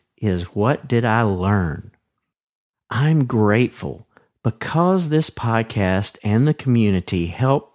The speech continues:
me stop from drifting through my life and start being intentional. The old saying is true.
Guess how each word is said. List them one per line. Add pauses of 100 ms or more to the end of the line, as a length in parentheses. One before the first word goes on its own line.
me
stop
from
drifting
through
my
life (300)
and
start
being
intentional. (1080)
The
old
saying
is
true.